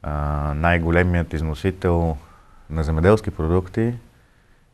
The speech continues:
и на манифактурни продукти. Един икономически гигант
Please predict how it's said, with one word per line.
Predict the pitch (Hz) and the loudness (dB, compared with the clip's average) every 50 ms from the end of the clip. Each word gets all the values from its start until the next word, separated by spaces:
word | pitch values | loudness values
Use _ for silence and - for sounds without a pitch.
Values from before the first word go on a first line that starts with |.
| _ | _
и | - 95 98 | -2 0 2
на | 98 98 | 2 4
манифактурни | 98 98 98 90 98 90 - - 107 90 82 69 | 2 2 2 0 -2 0 2 4 4 4 4 0
продукти. | - 55 50 50 50 - - - _ _ _ _ _ _ _ _ _ _ _ _ _ _ _ _ _ _ _ _ _ _ _ | -4 -6 -10 -10 -12 -14 -16 -20 _ _ _ _ _ _ _ _ _ _ _ _ _ _ _ _ _ _ _ _ _ _ _
Един | - 85 98 123 | -2 2 2 2
икономически | 135 131 135 113 107 113 127 127 123 - - 107 | 4 4 2 2 4 4 2 0 -2 -4 -4 -2
гигант | 92 92 90 87 104 117 139 156 165 - | 0 0 2 4 4 4 2 0 -4 -8